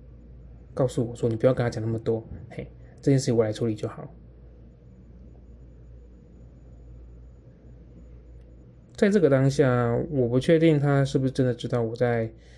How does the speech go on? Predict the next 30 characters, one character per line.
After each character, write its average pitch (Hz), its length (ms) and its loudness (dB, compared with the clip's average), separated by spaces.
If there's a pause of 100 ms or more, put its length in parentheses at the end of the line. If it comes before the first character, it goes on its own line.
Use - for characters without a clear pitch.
(220)
做 131 160 0
什 113 160 -4
么 110 100 -4
事 117 220 -4
情。 127 300 -8 (800)
如 196 120 2
果 165 120 6
真 165 180 4
的 156 80 2
知 139 180 -2
道 139 240 4
说 127 160 -2
我 123 140 0
只 120 160 -6
是 131 160 2
想 123 180 -6
要 120 60 -2
把 113 160 -8
这 135 140 -2
位 123 100 2
顾 131 180 -2
客 127 200 2
赶 117 160 -14
快 135 100 -2
让 127 140 0
他 120 100 -2
走 113 220 -4
人 107 120 -8
的 117 120 -8
话， 117 280 0